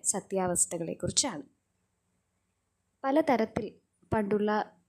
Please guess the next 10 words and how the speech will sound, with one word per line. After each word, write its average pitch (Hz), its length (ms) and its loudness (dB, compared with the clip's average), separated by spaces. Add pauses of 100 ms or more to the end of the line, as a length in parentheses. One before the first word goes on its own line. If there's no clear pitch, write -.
(180)
ആ, 180 400 -6
അമ്മൂമ്മമാരും 190 920 -2
അമ്മമാരുമൊക്കെ 190 840 0 (680)
പറയാറുള്ള 196 760 0 (400)
ചില 294 200 4
കാര്യങ്ങൾ, 175 720 0 (140)
അതിൽ, 196 300 0 (680)
ആ, 196 80 -4 (680)
സയൻറ്റിഫിക്കായിട്ട് 262 1160 2 (200)
അല്ലെങ്കിൽ 170 420 -6